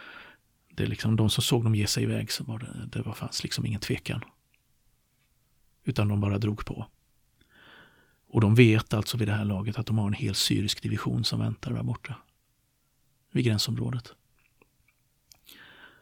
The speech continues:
De kommer inte speciellt långt och bägge vagnarna, de har rullat en och en halv kilometer norrut mot observationsplatsen, och när de närmar sig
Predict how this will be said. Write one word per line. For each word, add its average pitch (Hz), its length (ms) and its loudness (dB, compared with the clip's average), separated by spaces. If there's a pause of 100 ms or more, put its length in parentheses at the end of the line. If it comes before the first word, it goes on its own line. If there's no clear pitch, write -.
(1120)
De 127 180 8
kommer 123 300 10
inte 147 180 8
speciellt 110 420 2
långt 107 300 0
och 101 100 0
bägge 113 260 8
vagnarna, 101 440 10
de 104 140 6
har 104 80 8
rullat 104 300 8
en 101 100 4
och 101 40 6
en 95 60 4
halv 98 220 -2
kilometer 110 580 2
norrut 107 460 0
mot - 160 0
observationsplatsen, - 960 -2
och 104 60 4
när 107 100 6
de 107 220 8
närmar 110 380 8
sig 107 300 0